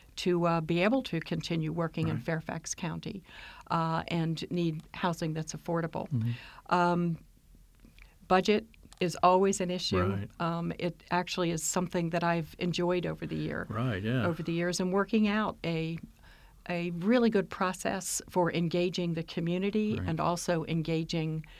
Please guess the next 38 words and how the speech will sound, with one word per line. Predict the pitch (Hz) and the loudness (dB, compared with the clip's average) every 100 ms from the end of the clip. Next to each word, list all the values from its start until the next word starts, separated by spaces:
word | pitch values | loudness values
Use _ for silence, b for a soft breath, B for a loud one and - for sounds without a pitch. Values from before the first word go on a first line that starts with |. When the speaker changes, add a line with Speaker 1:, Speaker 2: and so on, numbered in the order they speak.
| B B - | B B -6
Speaker 1:
uh, | 170 160 | -4 -2
my | 180 175 | 0 0
colleagues | 160 - 208 170 156 156 | -2 -4 -2 0 -2 -2
on | 165 | -2
the | 165 | -2
Board | 160 165 | 0 0
Speaker 2:
Mm-hmm. | 160 | 0
Speaker 1:
of | 160 | -2
Supervisors | - 170 170 - - - - 156 - B B B | -4 -4 -4 -4 -4 -4 -6 -6 -8 B B B
in | 180 | 0
the | 170 | 2
adoption | 170 160 165 165 - 160 160 156 | 2 2 0 -2 -4 -4 -4 -4
of | 165 165 | -4 -2
a | |
budget. | 156 156 160 - - | -4 -4 -4 -8 -6
Speaker 2:
Right. | - 95 95 - - | -4 -2 -4 -10 0
Do | |
you | 185 | 0
feel | 330 294 | 2 2
like | 190 | 2
that's | 170 160 | 2 2
one | 170 160 | 4 4
of | 151 | 4
your | 139 139 | 4 2
s-, | - - - | 0 -6 -10
your | - 147 135 | -4 0 2
strengths? | - - 143 135 135 - | 0 2 4 4 2 -6
Because | - 135 139 | -4 -2 0
I'm | 170 | 2
not | 202 208 - | 2 2 0
sure, | - 175 160 151 151 - | 2 4 6 4 2 -6
a-, | 151 147 | -6 -2
am | 160 160 | 2 4
I | 165 | 6
reading | 147 170 160 | 6 6 6
it | 151 | 4
wrong | 120 135 139 143 | 4 4 6 6
that | 131 127 | 6 4